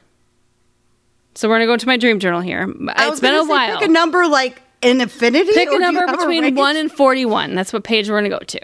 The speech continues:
Speaker 1: That's how many <laughs> pages I have filled out on my dream journal. So, uh,
Speaker 2: What?
Speaker 1: this, this girl.
Speaker 2: One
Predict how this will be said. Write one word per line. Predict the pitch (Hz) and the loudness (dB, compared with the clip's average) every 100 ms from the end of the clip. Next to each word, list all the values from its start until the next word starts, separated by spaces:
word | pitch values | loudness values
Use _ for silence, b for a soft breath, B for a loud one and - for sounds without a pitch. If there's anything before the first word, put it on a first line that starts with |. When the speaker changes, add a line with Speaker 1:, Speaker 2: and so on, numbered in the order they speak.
| - | -10
Speaker 1:
That's | 196 220 | -4 -2
how | 262 | 0
many | 269 254 | 2 0
<laughs> | |
pages | - 247 247 214 202 | -4 -10 -4 -2 0
I | 214 | 0
have | 202 | -2
filled | 220 214 | -2 0
out | 202 | 0
on | 196 | 0
my | 220 | -2
dream | 208 190 | -2 -2
journal. | 190 190 269 311 | -2 -2 -2 -4
So, | - 247 226 214 | -4 0 2 2
uh, | 196 196 - | 2 0 -2
Speaker 2:
What? | 208 | -4
Speaker 1:
this, | 214 277 - | -4 -6 -2
this | 226 277 | -2 -2
girl. | - - 294 | -2 0 2
Speaker 2:
One | 359 | 2